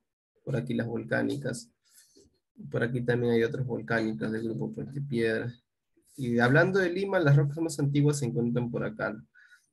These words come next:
Pero si vamos a otros lugares, vamos a encontrar Triásico, Jurásico Inferior, de repente el grupo Mitu, el grupo Pucará que está por acá, y el Tarma, el Ambo,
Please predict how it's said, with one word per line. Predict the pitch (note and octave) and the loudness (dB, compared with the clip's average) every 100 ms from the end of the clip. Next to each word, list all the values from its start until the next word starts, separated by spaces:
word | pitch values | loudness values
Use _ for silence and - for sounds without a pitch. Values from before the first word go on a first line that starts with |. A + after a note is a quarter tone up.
| _ | _
Pero | C3+ C#3+ | 4 4
si | C#3+ | 4
vamos | F3+ F#3 F3 | 2 2 0
a | |
otros | E3 F3+ | 0 -2
lugares, | E3+ D#3 E3+ D#3+ D3 B2+ | -2 2 4 6 6 4
vamos | B2 A#2 | 2 0
a | A2+ | -4
encontrar | A#2 - A2 A2 | -8 -2 -2 -2
Triásico, | G#2+ A2 A2+ A2 A2 - - - | 0 4 4 4 0 -6 -6 -4
Jurásico | G2+ G2 - - - | -4 -4 -4 -8 -10
Inferior, | - A2+ A#2 B2 A#2+ | -6 -2 0 2 0
de | A#2+ | -2
repente | A2+ A#2+ A#2 | -4 -2 0
el | A2+ | 2
grupo | A#2 A#2 A#2 | 0 0 2
Mitu, | C3+ D3 C#3 C#3 B2+ B2 B2+ - _ _ _ _ _ - | 4 6 6 4 2 -2 -4 -8 _ _ _ _ _ -8
el | A#2+ A#2 | -4 -2
grupo | A#2 A2+ | -2 -4
Pucará | B2+ - A2+ A2+ | -6 -2 0 0
que | A#2 | -4
está | - - | -8 -8
por | C#3+ G#2+ | -6 -6
acá, | - A#2 A#2 A2+ A#2 _ _ - | -4 -2 0 0 -6 _ _ -8
y | A2 | -4
el | G#2+ | -2
Tarma, | A2 A#2 A2+ A2 G#2+ | 2 4 4 0 0
el | A2 | 0
Ambo, | A2+ A2 G#2+ A2+ A#2 | 0 0 0 -4 -8